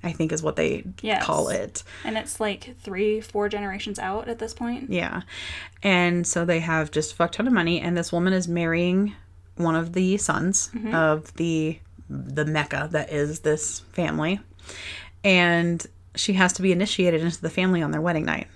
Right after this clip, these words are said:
Speaker 1: by playing a game.
Speaker 2: Yes. Which, honestly, kind of a cute tradition if you're just trying to bring her into the fold. That's kinda cool.
Speaker 1: Like,
Speaker 2: If
Speaker 1: if you're playing, like, Scrabble.
Speaker 2: Exactly. If you're not, like, gonna kill her. But just, like, regularly, that'd be kinda cool.
Speaker 1: Right. And they don't, it's not like every person that's brought into this family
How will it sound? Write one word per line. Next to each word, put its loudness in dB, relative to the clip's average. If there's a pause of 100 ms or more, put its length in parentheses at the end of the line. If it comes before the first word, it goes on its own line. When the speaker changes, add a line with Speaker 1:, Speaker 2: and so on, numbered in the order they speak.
(120)
Speaker 1:
by 2
playing 0
a 0
game. 0 (120)
Speaker 2:
Yes. -6 (280)
Which, -4
honestly, -2 (120)
kind -8
of -10
a -14
cute -4
tradition -6
if -10
you're -6
just -10
trying -4
to -4
bring -6
her -6
into -10
the -12
fold. -12
That's 0
kinda -2
cool. -10
Speaker 1:
Like, 6
Speaker 2:
If 10
Speaker 1:
if 4
you're 10
playing, 4
like, 2
Scrabble. -4
Speaker 2:
Exactly. 6 (140)
If 12
you're 2
not, 4
like, -2
gonna 0
kill 6
her. -6
But 8
just, 4
like, 4
regularly, 2
that'd -12
be -12
kinda -2
cool. -2
Speaker 1:
Right. 8
And 10
they 10
don't, 4 (160)
it's 6
not 8
like 4
every 6
person 4
that's 2
brought 4
into 2
this 0
family 0